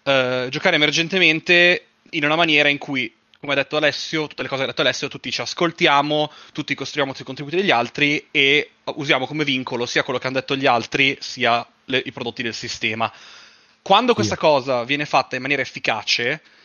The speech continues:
Speaker 1: e chiara, a tal punto che tu ad ogni passettino puoi ricostruire la catena di eventi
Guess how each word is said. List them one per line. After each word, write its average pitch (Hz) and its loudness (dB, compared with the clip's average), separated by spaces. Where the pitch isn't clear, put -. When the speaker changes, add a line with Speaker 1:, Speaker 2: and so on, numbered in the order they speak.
Speaker 1:
e - -2
chiara, 117 2
a 131 -4
tal 214 0
punto 123 -8
che 123 -14
tu 151 -6
ad 127 -4
ogni 202 -2
passettino 123 -8
puoi 151 0
ricostruire 160 0
la 123 2
catena 165 -4
di 156 0
eventi 117 -4